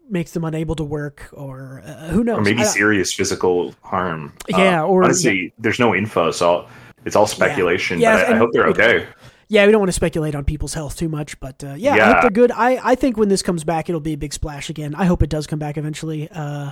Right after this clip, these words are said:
Speaker 1: I think it will, but we'll have to see.
Speaker 2: Uh, hopefully. Uh, I, either way, I know Jump has a spot for it because
Speaker 1: Yeah.
Speaker 2: um, it, it's still early enough on that you can just
Speaker 1: Start again.
Speaker 2: drop
Speaker 1: I mean,
Speaker 2: it again. You can just start
Speaker 1: keep
Speaker 2: it up again.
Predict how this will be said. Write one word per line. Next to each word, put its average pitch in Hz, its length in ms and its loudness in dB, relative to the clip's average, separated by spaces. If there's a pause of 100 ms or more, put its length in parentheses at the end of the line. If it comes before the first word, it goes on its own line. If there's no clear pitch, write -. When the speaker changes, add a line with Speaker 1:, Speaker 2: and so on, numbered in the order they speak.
(140)
Speaker 1:
I 196 100 -6
think 160 200 -6
it - 80 -14
will, 143 340 -12
but - 140 -18 (440)
we'll 165 140 -2
have 143 100 -6
to 156 80 -14
see. - 160 -10
Speaker 2:
Uh, 147 60 4
hopefully. 220 600 0
Uh, 139 500 6 (120)
I, 147 140 2
either 170 240 2
way, 110 280 4
I 101 140 2
know 104 140 2
Jump 95 240 0
has 95 120 2
a 87 60 -4
spot - 360 0
for 110 220 4
it 120 220 -4
because 90 640 0 (300)
Speaker 1:
Yeah. - 260 -14
Speaker 2:
um, 87 380 0 (220)
it, 139 240 0
it's 123 120 -2
still 165 240 4
early 104 380 2
enough 92 260 2
on 101 440 -2 (160)
that 90 520 4 (340)
you 101 140 -6
can 90 320 -4
just - 380 -4 (440)
Speaker 1:
Start 143 300 -6
again. 147 160 -6
Speaker 2:
drop 101 240 2
Speaker 1:
I - 20 6
mean, 95 80 2
Speaker 2:
it 101 60 2
again. 98 260 2
You 90 80 -6
can 92 120 -2
just 92 100 -2
start 95 160 4
Speaker 1:
keep 87 60 -2
Speaker 2:
it 85 40 0
up 85 140 0
again. 95 400 -2